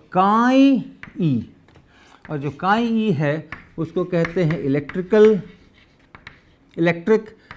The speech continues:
ससेप्टिबिलिटी, ये नाम है इसका।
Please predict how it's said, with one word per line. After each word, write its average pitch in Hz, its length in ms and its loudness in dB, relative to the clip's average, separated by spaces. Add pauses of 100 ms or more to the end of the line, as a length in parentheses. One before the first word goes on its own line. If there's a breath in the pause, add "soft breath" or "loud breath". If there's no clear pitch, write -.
(120)
ससेप्टिबिलिटी, 170 840 0 (3750)
ये 208 140 4
नाम 208 340 4
है 175 120 4
इसका। - 240 -6